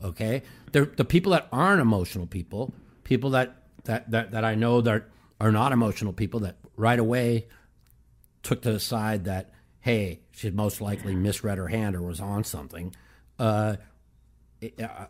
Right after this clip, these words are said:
uh, make a non-emotional response. See, so when I admit that I made an emotional response, you know, that's fine.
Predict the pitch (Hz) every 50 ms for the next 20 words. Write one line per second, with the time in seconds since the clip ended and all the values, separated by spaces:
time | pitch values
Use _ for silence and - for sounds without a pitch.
0 | _ _ - 107 110 117 120 120 - 135 127 120 - 131 113 110 110 113 113 117
1 | 113 113 104 101 101 92 - - 87 85 85 87 - - - 151 139 - - -
2 | - - - - - - _ _ - - 131 120 - 131 123 123 120 127 165 175
3 | 143 120 123 139 175 170 - 110 107 107 110 104 113 113 107 98 95 90 95 101
4 | 101 98 - - 101 82 78 82 80 - - - 143 165 165 117 92 - - -
5 | - - - - - - - - - 117 107 104 95 95 90 90 80 - 110 107
6 | - - - 113 147 180 - -